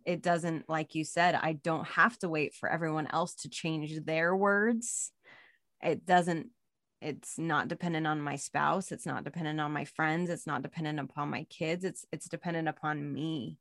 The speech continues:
And how am I going to choose to speak to myself? And what actions can I take today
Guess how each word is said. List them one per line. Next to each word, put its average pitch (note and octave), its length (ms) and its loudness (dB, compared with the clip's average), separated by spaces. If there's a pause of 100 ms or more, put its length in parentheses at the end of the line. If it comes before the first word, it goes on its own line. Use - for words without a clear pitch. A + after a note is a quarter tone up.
(460)
And D#3+ 140 2
how D#3+ 340 8
am D#3+ 140 6
I D#3+ 160 6
going D#3 320 0
to - 120 -10
choose D3 460 -2
to - 120 -8
speak - 500 -6
to - 140 -4
myself? - 840 -4 (320)
And C#3+ 420 -2 (180)
what D#3+ 500 2
actions D#3 600 -2
can D3 180 -6
I D#3+ 240 0
take D#3 420 -6
today D3 720 -4